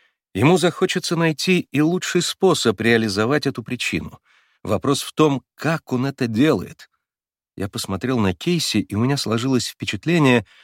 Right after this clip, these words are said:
что она знает что-то, но ждет, пока я догадаюсь сам. «Это происходит индивидуально», проговорила она. Я непонимающе уставился на нее. «А как насчет, э, намека?»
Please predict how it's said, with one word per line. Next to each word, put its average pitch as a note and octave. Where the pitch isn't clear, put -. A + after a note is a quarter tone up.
что -
она F3+
знает A#2+
что-то, G2+
но G#2
ждет, A#2+
пока C#3
я C#3
догадаюсь A2+
сам. -
«Это A2+
происходит C3
индивидуально», A#2
проговорила D2+
она. C#2
Я G#2
непонимающе G#2+
уставился G2
на G#2
нее. F#2+
«А E2+
как -
насчет, D#2+
э, -
намека?» D#2+